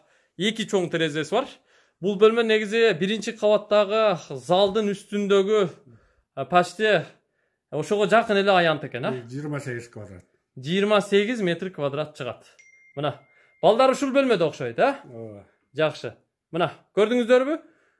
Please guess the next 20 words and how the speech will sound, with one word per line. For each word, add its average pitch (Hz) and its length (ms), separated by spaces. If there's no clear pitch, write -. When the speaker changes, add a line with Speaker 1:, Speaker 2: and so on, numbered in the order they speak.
Speaker 1:
Э, 139 200
спальня 226 420
бөлмө 196 540
кандай 175 360
жасалган, 214 640
кыскасы 175 480
ички - 180
аянты 160 400
да 170 140
жакшы, 247 640
э, 139 360
чоң, 233 420
бардыгы 175 500
жакшы. 143 340
Бул 233 140
эмеректер 262 580
эми 196 200
кетсе 240 340
керек, 170 260
а? 254 160